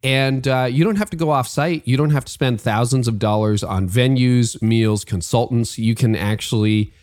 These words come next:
just do it in a sixty-minute staff meeting once you know the framework. It's called the thirty-day Pivot, a short course that will help you and your team make more progress than ever in twenty twenty-one.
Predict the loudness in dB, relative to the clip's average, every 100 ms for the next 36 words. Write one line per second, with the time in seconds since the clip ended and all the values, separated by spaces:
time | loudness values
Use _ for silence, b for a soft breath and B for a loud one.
0 | b b -2 0 2 2 2 2 0 -2
1 | -4 -2 0 2 0 -2 -8 -10 -4 -4
2 | -2 0 0 0 -4 -4 0 0 0 0
3 | 2 2 0 -2 -2 -2 -6 -12 -4 -2
4 | 0 0 0 2 2 0 0 0 0 -4
5 | -4 -4 -2 0 0 -2 -4 0 0 -2
6 | -4 -2 -2 0 0 2 0 -2 0 0
7 | 2 0 0 0 0 -2 0 0 -2 -2
8 | -4 -2 -2 0 0 -2 -2 -2 -2 -2
9 | -2 0 0 0 -2